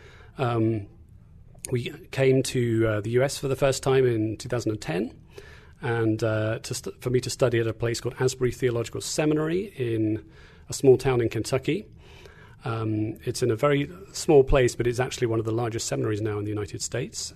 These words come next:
And, uh, I was doing a P H D in biblical studies, focusing on New Testament. I finished that in twenty sixteen, and we moved to Greenwood, where the church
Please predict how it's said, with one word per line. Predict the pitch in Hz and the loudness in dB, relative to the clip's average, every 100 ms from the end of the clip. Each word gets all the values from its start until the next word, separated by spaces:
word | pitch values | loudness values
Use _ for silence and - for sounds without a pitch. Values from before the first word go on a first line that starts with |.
| - | -8
And, | 117 107 107 | -6 -4 -4
uh, | 113 113 | -6 -4
I | 113 | -4
was | 110 | -2
doing | - 110 | -2 -2
a | |
P | 110 117 | -2 -6
H | 120 - | -6 -2
D | 120 113 117 | 0 2 0
in | 110 | -2
biblical | 123 110 - 110 | -4 -4 -6 -8
studies, | - 123 120 120 123 | -4 0 0 0 -2
focusing | - 117 - - 110 | -6 -6 -6 -8 -4
on | 107 | -4
New | 104 | -4
Testament. | - 139 - 139 190 - - - - - - | -4 -6 -4 -4 -6 -8 -20 -20 -20 -20 -10
I | |
finished | 127 - 127 | 2 4 4
that | - 123 - | 2 -2 0
in | 117 110 | 0 0
twenty | - 123 | 0 -2
sixteen, | - 127 - 156 233 - - - - - - - | -6 -10 -4 -2 -2 -8 -18 -20 -20 -20 -16 -6
and | 117 110 110 | -2 0 0
we | |
moved | 120 131 131 123 - - - | 4 6 6 2 -4 -16 -8
to | - 107 | -4 -4
Greenwood, | 107 131 135 165 | 4 4 4 2
where | 127 | 0
the | 113 | 0
church | 110 131 123 - | -2 -2 -2 -8